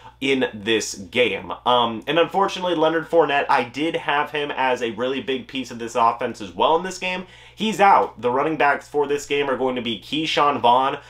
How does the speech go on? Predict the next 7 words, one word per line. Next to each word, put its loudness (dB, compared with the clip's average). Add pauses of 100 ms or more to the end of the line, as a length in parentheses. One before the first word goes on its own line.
(120)
Le'Veon 2
Bell, 2
and 0
a 2
returning -2
Giovanni 0
Bernard, 2